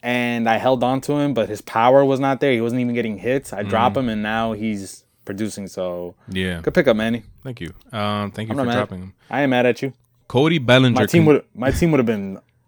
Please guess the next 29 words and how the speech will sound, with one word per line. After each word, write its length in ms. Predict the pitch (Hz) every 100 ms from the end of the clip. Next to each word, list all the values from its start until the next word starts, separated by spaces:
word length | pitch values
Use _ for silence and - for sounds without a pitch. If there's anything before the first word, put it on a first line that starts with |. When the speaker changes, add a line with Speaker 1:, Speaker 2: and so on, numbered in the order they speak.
| _
Speaker 1:
pretty 180 | 156 131
good 180 | 151 123
right 140 | 110
now 160 | 110 107
if 60 | 110
I 40 |
never 160 | 110 107
dropped 200 | 104 101
him 80 | 92
though. 160 | 85 98
Damn 160 | 92
Speaker 2:
Oh 60 | 92
Speaker 1:
it. 20 |
Speaker 2:
my 120 | 87 85
God, 300 | 87 85 85
yeah. 180 | 85 85
He 120 | 123
gave 220 | 147 156
me, 160 | 143 113
like, 260 | 101 90
a 60 | 95
solid, 540 | - 110 110 87 87 - - -
he 160 | 120
gave 140 | 135 180
me, 80 | 135
like, 180 | 98
two 160 | - 127
straight 300 | 120 120 95
days 580 | 98 101 95 87 85